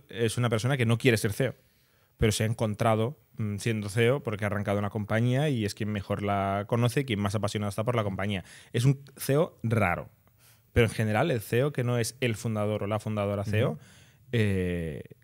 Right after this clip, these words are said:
Speaker 1: ¿cómo se le convence? O sea, ¿a ti qué te ofrecen para, para aceptar ese marrón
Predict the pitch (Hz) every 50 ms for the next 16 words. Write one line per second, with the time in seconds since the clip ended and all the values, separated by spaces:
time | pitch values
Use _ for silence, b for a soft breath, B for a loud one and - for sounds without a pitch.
0 | _ _ _ - 120 120 160 180 - 170 147 131 - 113 107 113 135 139 - -
1 | - - - - - - - - - 107 101 95 92 - - 98 98 - 131 160
2 | 247 - - _ _ - 131 120 - 147 131 - 156 139 - - 101 95 90 -
3 | - 107 104 101 98 95 95 87 - - _ _ _ _ _ _ - 113 104 98
4 | 113 104 - 110 107 104 - 113 110 107 104 101 101 104 110 101 95 87